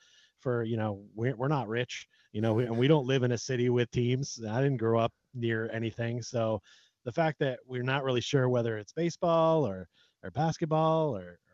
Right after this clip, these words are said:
we know it's not football 'cause I think we've only been to two football games, but together, but no, three. But still, it's, it's a, it's a cool problem to have. And, you know, my love of sports comes from Pop, so that, that's kind of the vibe I'm getting as he pulled in,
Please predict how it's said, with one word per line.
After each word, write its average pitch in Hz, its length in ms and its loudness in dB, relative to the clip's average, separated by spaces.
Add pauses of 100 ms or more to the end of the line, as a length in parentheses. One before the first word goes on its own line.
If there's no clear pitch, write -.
(460)
we 143 120 -2
know 208 160 2
it's 156 140 0
not 135 180 0
football 82 480 -8
'cause - 120 -20
I 104 60 -10
think 117 160 -10
we've 98 120 -12
only 98 140 -6
been 92 200 -10
to 82 60 -14
two - 180 -10
football 78 400 -14
games, - 340 -20
but 101 180 -10
together, 85 300 -18 (140)
but 85 140 -14 (280)
no, 185 140 4
three. 190 340 -4 (540)
But 139 160 -2
still, 170 400 8 (120)
it's, 160 200 -2
it's 151 220 -2
a, 139 120 2
it's 135 160 -2
a 143 80 4 (140)
cool 208 200 12
problem 151 360 8
to 131 80 0
have. 131 400 0 (400)
And, 113 280 -6
you 117 60 -8
know, 117 100 -8
my 117 180 -8
love 117 220 -6
of 104 60 -12
sports - 360 -8
comes 104 220 -2
from 95 140 -6
Pop, 101 380 -4
so 90 380 -6
that, 107 180 0
that's 113 180 0
kind 110 220 -2
of 92 60 -8
the 95 60 -12
vibe 101 300 -12
I'm 95 140 -10
getting 98 240 -8
as 90 100 -10
he 90 80 -12
pulled 104 300 0
in, 95 240 2